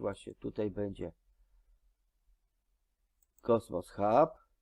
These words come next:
Polygon zero kropka zero sześć atoma, czyli to będzie jakieś, nie wiem, e,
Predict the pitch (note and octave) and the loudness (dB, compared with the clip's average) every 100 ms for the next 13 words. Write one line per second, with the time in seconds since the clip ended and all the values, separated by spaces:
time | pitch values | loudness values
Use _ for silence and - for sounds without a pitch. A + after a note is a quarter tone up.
0 | _ _ _ _ _ _ - - - - | _ _ _ _ _ _ -20 -20 -20 -20
1 | - - - - - - - - - - | -20 -20 -20 -20 -20 -20 -20 -20 -20 -20
2 | - _ - - - _ - - _ - | -20 _ -20 -20 -20 _ -20 -20 _ -20
3 | _ - - _ - - - - - - | _ -20 -20 _ -20 -20 -20 -20 -20 -20
4 | - - - - A#2 B2+ D3+ C#3+ C3+ A2+ | -20 -20 -20 2 4 8 6 6 4 4
5 | A2 G2+ D3+ E3 D#3+ - C3+ - A#2+ B2+ | 2 6 10 12 10 6 0 4 6 8
6 | B2+ - A#2 - A#2+ - C#3 B2 F#2+ - | 6 4 0 0 -4 10 10 10 4 -2
7 | _ _ - _ _ _ - - C3 B2+ | _ _ -20 _ _ _ -6 0 4 4
8 | - C3 C#3 C3+ A2+ C3 B2 A#2+ A#2+ - | 8 10 10 8 8 10 10 8 0 -2
9 | B2 A#2 G#2+ G#2 G#2 | 2 2 2 0 0